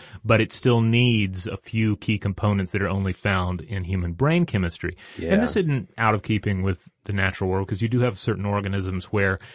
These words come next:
Speaker 1: some of their prey decisions, uh, are based on very specific chemical needs.
Speaker 2: Yeah, right. So then if that's true, what is Pennywise actually eating? Is it eating the amygdala? Is it eating the glutamate?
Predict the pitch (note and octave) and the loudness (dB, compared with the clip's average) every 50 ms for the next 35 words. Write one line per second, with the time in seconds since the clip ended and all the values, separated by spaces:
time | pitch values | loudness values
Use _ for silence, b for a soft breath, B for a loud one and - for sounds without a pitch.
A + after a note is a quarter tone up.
0 | B B B B - - - B2 A#2+ B2 A2+ G2 A2+ G#2+ G#2 - - - A#2 A2 | B B B B -10 0 2 2 4 4 2 2 2 0 0 0 -2 -2 0 2
1 | A2 A2 A2 G#2 F#2+ - - G#2 F#2+ F2 G2 F2+ F2+ F2+ E2+ - - - - _ | 2 2 0 0 -2 -2 0 -2 0 0 -2 -4 -4 -4 -6 -8 -12 -16 -18 _
2 | - - G2 F#2 E2+ - G2 G2 G2 F#2 - G2+ G2 G2 F#2 F2 - - - - | -6 -4 -4 -2 -2 -2 -4 -4 -4 -2 0 2 2 2 2 0 -4 -10 -14 -18
3 | b b b b - G2 F#2 F2+ F2+ F#2 F2 F#2 G2+ G2+ G2 F#2+ - - - - | b b b b -2 0 0 0 0 0 0 2 2 2 2 0 -2 -6 -8 -4
4 | - G2 - G2 F2 - - F#2 E2+ - - E2 D#2+ D#2+ D#2 D2+ D2+ - - - | -4 -6 -6 -6 -8 -6 -6 -6 -6 -6 -8 -8 -8 -8 -10 -10 -12 -14 -18 -20
5 | - - b b b b b b b E3+ G3+ F#3 B2 G#2 F2+ A2+ B2 B2+ C#3 - | -20 -20 b b b b b b b 2 4 6 6 6 6 6 4 4 4 2
6 | - - D3+ C#3+ C#3 C3 B B B B B B B - A2+ D3+ E3+ E3+ E3 E3 | 2 4 4 4 4 2 B B B B B B B 0 4 6 6 6 6 2
7 | - C3 C#3 D#3 G3 A#3+ - - - - - - - G2 F#2 F#2 F2 F2 G#2 - | 2 4 4 4 4 4 2 -2 -6 -4 -2 2 2 4 4 4 2 0 -2 0
8 | A2+ C3 F3 A#3+ A3+ - - - _ - - F#3 F3 D#3+ D3+ C#3 C3 B2 G#2+ A2 | 2 2 4 4 2 0 -4 -8 _ -4 -2 2 2 4 4 4 4 4 4 4
9 | G#2+ - - - F#2+ F2 - - - F#2+ F#2 F2 D#2+ D#2+ - - F#2+ F#2+ F2 G#2 | 2 2 0 -4 -4 -4 -4 -6 -4 -4 -2 -2 -2 -4 -6 -6 -8 -2 -2 -2
10 | G#2+ - A2 G#2+ A2+ A#2 A2+ A2 G#2+ G#2 G#2 G2 F#2+ F#2+ G#2+ B2 C3+ C#3 E3+ F3 | -2 0 0 2 4 4 4 4 2 2 2 2 2 2 2 2 2 2 2 4
11 | F3+ G3 G3+ A3+ A#3+ B B B B B B A2+ A2+ F#2+ G2+ G#2+ - A2+ A2+ A2+ | 4 4 4 2 -2 B B B B B B 0 2 2 2 0 0 0 2 2
12 | A2+ A2 G#2+ G2 F2+ F#2 E2 E2 E2+ - F#2+ G#2+ A#2 C3 D3 D#3+ F3 F#3+ G#3+ A#3+ | 4 2 2 2 0 -2 -4 -6 -6 -2 2 2 4 4 4 4 4 2 2 -2
13 | - | -6